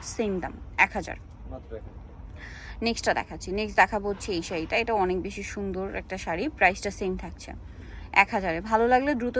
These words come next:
Speaker 1: স্ক্রিনশট দিয়ে শপে চলে আসবেন অথবা অনলাইনে যোগাযোগ করবেন। দাম থাকছে মাত্র এক হাজার টাকা। ফার্স্ট অর্ডার করতে হবে, নাহলে কিন্তু এই সুন্দর শাড়িগুলো মিস হয়ে যাবে। যারই ভালো লাগবে, so দ্রুত অর্ডার করবেন। ম্যাচিং কাজও আছে, এটা কন্ট্রাস্ট কাজও আছে, only এক হাজারে। এটা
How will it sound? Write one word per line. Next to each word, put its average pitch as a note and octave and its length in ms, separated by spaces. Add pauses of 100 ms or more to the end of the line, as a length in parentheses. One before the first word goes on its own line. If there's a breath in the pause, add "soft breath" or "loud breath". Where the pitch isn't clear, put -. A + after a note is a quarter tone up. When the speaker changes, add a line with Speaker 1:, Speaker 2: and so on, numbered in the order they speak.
Speaker 1:
স্ক্রিনশট B3 400
দিয়ে D4+ 160
শপে A#3 260
চলে A3+ 180
আসবেন B3+ 260
অথবা A3+ 220
অনলাইনে G3+ 320
যোগাযোগ F3 320
করবেন। - 220 (520 loud breath)
দাম A#3+ 120 (100)
থাকছে D4 260 (140)
মাত্র A3+ 260 (320)
এক G#3+ 140
হাজার E3 260
টাকা। - 160 (220)
ফার্স্ট B3+ 280 (100)
অর্ডার A3 280
করতে A3+ 220
হবে, A#3 200
নাহলে A3 260
কিন্তু G#3+ 200
এই - 120
সুন্দর A3 260
শাড়িগুলো G#3 320 (100)
মিস G#3 200
হয়ে F3+ 160
যাবে। G#3+ 180 (800 loud breath)
যারই A#3 320
ভালো C4 180
লাগবে, C4 240
so D#4 140
দ্রুত A#3+ 240
অর্ডার F3+ 240
করবেন। B2+ 220 (340)
ম্যাচিং A3+ 340
কাজও A#3+ 240
আছে, B3+ 140
এটা F4+ 160
কন্ট্রাস্ট G3 400
কাজও - 280
আছে, - 140 (160)
only A#3+ 180 (120)
এক - 100
হাজারে। E3+ 260 (1700 loud breath)
এটা A#3 120